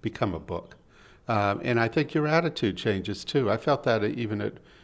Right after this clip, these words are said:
and you may have felt it when you were at Kodak, um, but at, uh, Polaroid, I began to think my whole, uh, my whole sensibility was changing, 'cause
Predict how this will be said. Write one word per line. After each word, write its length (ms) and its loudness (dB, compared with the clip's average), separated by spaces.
and 100 2
you 80 4
may 140 2
have 140 0
felt 260 0
it 40 -2
when 200 -2
you 140 -2
were 320 -6
at 140 -4
Kodak, 600 2
um, 320 -4
but 280 6
at, 440 0
uh, 220 4
Polaroid, 440 4
I 80 4
began 340 -2
to 120 -12
think 240 -4
my 180 -4
whole, 380 -2
uh, 540 0
my 220 2
whole 140 0
sensibility 880 0
was 200 -6
changing, 580 -6
'cause 260 -6